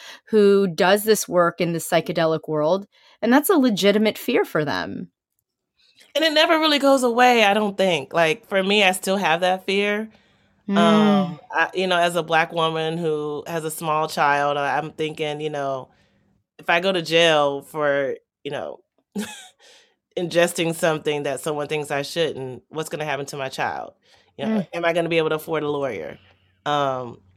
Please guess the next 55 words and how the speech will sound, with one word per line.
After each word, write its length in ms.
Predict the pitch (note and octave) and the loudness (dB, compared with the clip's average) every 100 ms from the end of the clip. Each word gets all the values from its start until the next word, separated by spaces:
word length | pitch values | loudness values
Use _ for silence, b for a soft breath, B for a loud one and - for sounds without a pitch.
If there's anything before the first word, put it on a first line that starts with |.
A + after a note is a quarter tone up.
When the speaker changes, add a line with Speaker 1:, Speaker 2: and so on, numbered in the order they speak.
| _ | _
Speaker 2:
and 100 | F3 | -8
these 180 | F#3 A3+ | -2 0
aren't 260 | A#3 A3 - | 2 2 0
questions 500 | A3+ G#3+ G#3+ F#3+ F#3+ | 0 0 0 -4 -2
that 320 | F3+ F3 - | 2 2 2
a 60 | F3+ | 0
lot 160 | F3+ | -2
of 180 | F3+ F3+ | -2 -4
people 220 | - E3+ | -6 -6
that 180 | F3+ D#3+ | -4 -2
don't 200 | F3 F3+ | -2 -4
look 120 | E3+ D#3 | -6 -4
like 200 | D#3 D#3 | -6 -4
us, 260 | C#3+ D3 | -4 -4
they're 140 | D#3+ E3+ | -4 -4
not 260 | E3 - | -4 -4
faced 260 | F3+ A3+ A#3 | -2 -2 -2
with 100 | F#3+ | -4
that 180 | E3+ - | -2 -2
'cause 140 | F3 | -6
it, 140 | E3 - | -6 -2
they 100 | F#3+ | -2
don't, 200 | F#3+ - | -2 -4
it 40 | F#3+ | -2
doesn't 240 | F#3 F3 | 0 0
happen 300 | E3+ F#3 F3+ | 0 0 0
to 100 | F3 | -8
them 220 | E3 D#3+ D#3+ | -4 -4 -4
so 400 | - E3 D#3 - | -4 -2 -2 -2
often. 560 | D#3 D#3 - B2 D2+ - _ _ _ - | 0 0 -4 -12 -12 -18 _ _ _ -10
Speaker 1:
Right. 260 | D#3+ D#3+ | -8 -6
Speaker 2:
For 60 | - F3+ | -6 -4
us, 140 | F3+ | -2
it 120 | F#3 F3 | -4 -4
happens 440 | F3 E3+ F3 E3 | -2 -2 -2 -8
every 380 | - D3 D3+ C#3 | -8 -10 -10 -8
day. 540 | C3+ C3+ A#2+ A2 _ _ _ | -6 -6 -8 -14 _ _ _
We 160 | E3+ F3+ | -6 -6
see 220 | F#3+ F#3+ | -4 -6
people 300 | F3 F#3+ F3+ | -4 -6 -2
that 180 | E3+ D#3+ | 0 0
look 120 | E3 | -2
like 180 | D#3+ D3+ | -4 -4
us 180 | D3+ D3+ | -6 -6
get 220 | D3+ - | -8 -10
shot, 500 | - C#3+ D3 B2 - _ _ _ _ _ - | -6 -2 -2 -2 -8 _ _ _ _ _ -6
go 160 | E3 | -2
to 80 | D3+ | -2
jail, 600 | C#3+ D#3 D3 D3+ E3+ - | -2 0 2 0 0 -4
and 140 | E3 F3 | -6 -4
lose 160 | F#3+ | -4
their 140 | F#3 F3+ | -2 -2
whole 160 | F#3+ G3 | -2 -4
entire 340 | F#3+ F#3 F3 | -2 -2 -2
lives 420 | D#3+ E3 C3+ B2+ | -2 -4 -4 -6